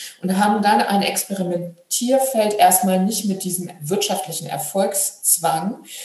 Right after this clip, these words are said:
Geschäftsmodelle auszuprobieren. Und wir haben tatsächlich erste Untersuchungsergebnisse in Deutschland darüber, dass die zu einem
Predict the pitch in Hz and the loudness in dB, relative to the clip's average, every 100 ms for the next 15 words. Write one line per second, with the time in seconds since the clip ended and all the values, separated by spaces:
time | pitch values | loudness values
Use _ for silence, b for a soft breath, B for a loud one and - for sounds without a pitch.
0 | B - - 240 - - 208 190 175 180 | B -6 -2 -2 -2 -2 0 2 2 2
1 | 156 - - - - - 143 143 143 170 | 2 -2 -4 -8 -12 -18 -16 -10 -8 -8
2 | 254 _ B B B B 170 170 196 202 | -10 _ B B B B -8 -2 0 0
3 | 214 208 240 214 190 170 202 - 180 190 | 0 -2 -2 -2 0 4 4 2 -4 -4
4 | 185 240 165 - - 165 170 180 - 170 | -2 -2 -4 -6 -8 -8 -8 -4 -4 -4
5 | 160 165 - 165 156 143 151 196 208 226 | -8 -8 -8 -10 -10 -8 -6 -4 -4 -4
6 | 226 233 254 B B B - - - - | -2 -2 -4 B B B 0 2 2 -4
7 | - - 247 277 269 - - 185 180 175 | -8 -4 -2 -2 -2 -6 -6 -2 0 0
8 | 170 | -4